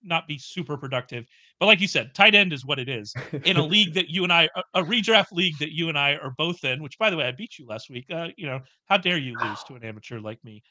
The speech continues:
Speaker 1: How dare
Speaker 2: Hate to
Speaker 1: you?
Speaker 2: see it.
Speaker 1: But I, I ended up with Dalton Schultz in that league, like, off the wire, and I was excited.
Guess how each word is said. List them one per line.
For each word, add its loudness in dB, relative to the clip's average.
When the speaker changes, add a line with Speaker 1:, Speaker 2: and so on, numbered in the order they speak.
Speaker 1:
How -2
dare 0
Speaker 2:
Hate 2
to -4
Speaker 1:
you? -10
Speaker 2:
see -6
it. -4
Speaker 1:
But 8
I, 10
I 8
ended 4
up 4
with 0
Dalton 0
Schultz -4
in -2
that -2
league, -4
like, -2
off 0
the -4
wire, 6
and 0
I 0
was -8
excited. -4